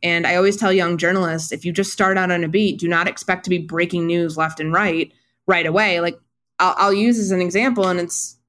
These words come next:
there's some shade in here, but there's not, because there was an, a journalist, a student journalist from L S U, I think he writes for the Daily Revelry, Reveille, whatever, um, this past weekend, who ran with the fact that sources told him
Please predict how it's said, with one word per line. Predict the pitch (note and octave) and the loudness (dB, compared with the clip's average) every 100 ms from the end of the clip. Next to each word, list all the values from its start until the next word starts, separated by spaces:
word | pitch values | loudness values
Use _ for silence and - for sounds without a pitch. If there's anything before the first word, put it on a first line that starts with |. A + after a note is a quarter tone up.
| _ _ _ | _ _ _
there's | G3 | -4
some | - G3 | 0 0
shade | - G#3+ C4 | 2 2 2
in | A#3+ | 2
here, | A3 F#3+ G3 | 2 2 0
but | G3 | 0
there's | F3+ F3 | -2 -2
not, | F3+ G3 B3 G#3 | -2 0 2 0
because | - F#3+ G#3 F#3+ | 0 0 0 2
there | G3 | 2
was | G3 | 2
an, | F#3+ - | -2 -2
a | |
journalist, | F#3 G#3+ C4 C4 G3+ G#3 | -2 0 2 2 0 -4
a | |
student | - C#4+ C#4+ | 0 0 2
journalist | B3 B3+ G3 F#3 | 0 0 0 0
from | G3+ F#3 - | 0 -2 0
L | G3 | 0
S | G3 G3 | 0 0
U, | F#3+ F3 D#3+ E3 - | 0 2 0 -4 -4
I | E3 | -4
think | F#3 F#3 | -2 0
he | |
writes | F#3 F3 - | 0 0 -2
for | |
the | E3+ | -2
Daily | D#3+ F3 F3 | 0 2 2
Revelry, | E3 E3 D#3 D3+ D3 - | 0 0 -2 0 0 -2
Reveille, | E3 E3 D#3+ D#3 C3+ D#3 | -2 0 0 -2 0 -2
whatever, | D#3 D3+ C#3+ D3+ D#3 - | -2 -2 -2 -4 -4 -4
um, | D#3 D3+ D#3 D#3+ _ _ _ _ | -2 -2 -4 -8 _ _ _ _
this | - | -4
past | - A#3 A#3+ | -2 -2 2
weekend, | A#3+ C4+ F#3+ F3 | 2 2 0 2
who | G#3 F#3 F3+ F3 _ _ | 2 4 2 0 _ _
ran | D#3+ F3 A#3+ C4 | -2 0 2 4
with | G3+ F#3 G3+ - | 4 2 -2 -6
the | |
fact | F#3 F3+ E3 F3+ - | -4 -2 -2 -2 -2
that | E3 D#3+ - - | 0 0 -4 -10
sources | - - G3+ A#3 E3+ D#3+ E3+ | -6 0 0 2 0 0 -2
told | - A3+ C4+ A3+ | -2 2 2 2
him | E3 D3+ E3 G#3 G#3+ | 0 -2 -2 -2 -4